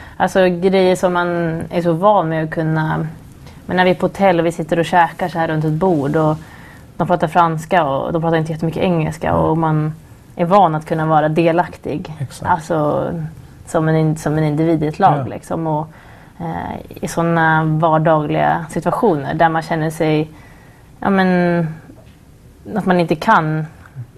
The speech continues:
Speaker 1: när man är så van att bara kunna
Speaker 2: Ja,
Speaker 1: köra
Speaker 2: visst.
Speaker 1: på, så sitter man, man bara, "Nej, det går ju inte. Det
Speaker 2: Nej.
Speaker 1: går faktiskt inte. Det finns ju inte en möjlighet, liksom,
Speaker 2: Nej.
Speaker 1: att jag ska kunna förklara det här eller säga det här." Eller liksom, eh,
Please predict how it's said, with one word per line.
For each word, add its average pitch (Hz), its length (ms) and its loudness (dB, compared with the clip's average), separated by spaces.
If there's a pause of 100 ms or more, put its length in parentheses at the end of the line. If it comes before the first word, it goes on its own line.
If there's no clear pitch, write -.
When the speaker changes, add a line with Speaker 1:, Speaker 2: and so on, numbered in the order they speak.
(100)
Speaker 1:
när 202 120 0
man 202 120 4
är 190 40 4
så 180 120 0
van 190 180 4
att 170 60 -2
bara 165 180 2
kunna 175 180 0
Speaker 2:
Ja, 165 40 2
Speaker 1:
köra 170 220 6
Speaker 2:
visst. 170 120 0
Speaker 1:
på, 175 240 4
så - 120 -6
sitter 208 260 -2
man, 170 120 0
man 170 140 0
bara, 160 180 2
"Nej, 175 320 2
det 185 60 2
går 247 220 -2
ju - 60 -10
inte. 156 180 -8
Det 165 120 -6
Speaker 2:
Nej. 208 100 4
Speaker 1:
går 240 60 4
faktiskt - 300 -10
inte. 160 220 -10
Det 160 40 -10
finns 175 200 0
ju 175 40 4
inte 165 180 0
en 165 100 0
möjlighet, 165 480 0
liksom, - 80 -2 (180)
Speaker 2:
Nej. 147 40 -2
Speaker 1:
att 156 100 -4
jag 156 100 -2
ska 165 120 -8
kunna 160 300 -2
förklara - 420 2
det - 80 -6
här 156 100 -4
eller 160 160 -4
säga 180 300 2
det 160 60 -2
här." 120 200 -2
Eller 151 200 -2
liksom, 160 320 -4 (540)
eh, 165 300 0